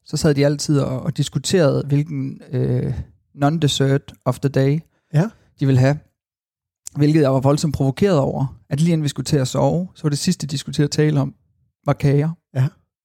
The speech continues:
Speaker 2: Ja, altså, når, når man er i så voldsom, øh, en, en situation jo,
Speaker 1: Ja, når
Speaker 2: over
Speaker 1: man
Speaker 2: lang
Speaker 1: er
Speaker 2: tid.
Speaker 1: totalt underernæret, og
Speaker 2: Ja.
Speaker 1: det eneste, ens hjerne kan tænke på, det er mad.
Speaker 2: Ja.
Speaker 1: Og så har man lige prøvet sådan at få den til at tænke på noget andet, og så sidder de og snakker om den kage, vi så ikke kan få.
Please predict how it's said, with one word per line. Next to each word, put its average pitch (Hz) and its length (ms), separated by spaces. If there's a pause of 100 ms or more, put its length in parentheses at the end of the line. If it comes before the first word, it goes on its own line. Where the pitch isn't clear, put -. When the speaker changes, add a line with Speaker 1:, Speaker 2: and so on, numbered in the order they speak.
(380)
Speaker 2:
Ja, 160 100
altså, 165 200
når, 151 100
når 151 180
man 147 160
er 156 40
i 160 140
så 160 140
voldsom, 135 500 (180)
øh, 135 460 (220)
en, 143 220
en 139 100
situation 170 540
jo, 131 80
Speaker 1:
Ja, 151 200
når 143 120
Speaker 2:
over - 100
Speaker 1:
man - 140
Speaker 2:
lang 123 40
Speaker 1:
er 123 80
Speaker 2:
tid. 175 80
Speaker 1:
totalt 170 320
underernæret, 143 600
og 123 220
Speaker 2:
Ja. 139 80
Speaker 1:
det 139 140
eneste, 160 260 (100)
ens 131 180
hjerne 135 220
kan 160 100
tænke 156 260
på, 139 140
det 139 160
er 135 40
mad. 131 320 (280)
Speaker 2:
Ja. 139 140 (840)
Speaker 1:
Og 156 120
så - 80
har 165 40
man 147 140
lige 160 140
prøvet 151 360
sådan 156 120
at 131 80
få - 320
den 135 140
til 147 120
at 135 60
tænke - 240
på - 100
noget 123 140
andet, 147 220
og 131 60
så - 120
sidder 143 220
de 131 100
og 127 60
snakker 139 300
om 131 100
den 135 180 (240)
kage, 131 280
vi 147 80
så 139 140
ikke 139 160
kan 147 140
få. 147 240